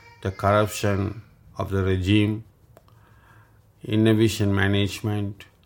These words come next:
no foresight of the economical development, and, uh,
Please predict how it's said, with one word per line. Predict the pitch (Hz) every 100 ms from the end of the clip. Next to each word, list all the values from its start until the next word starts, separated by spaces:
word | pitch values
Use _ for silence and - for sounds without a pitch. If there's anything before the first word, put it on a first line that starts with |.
| _ _ _ _ _ _ _ _ _ _ -
no | 113 113
foresight | - 110 110 110 - 101 101 95 - - _ _ _ _ _ _ - - _ -
of | 123 98
the | - 98 95 95 - - - - -
economical | 104 104 101 101 95 98
development, | 92 95 95 92 98 95 101 98 - - _ _ _ _ _ _ _ _ _ _ _ _ _ _ _ _ _ _ - -
and, | 117 104 98 95
uh, | 92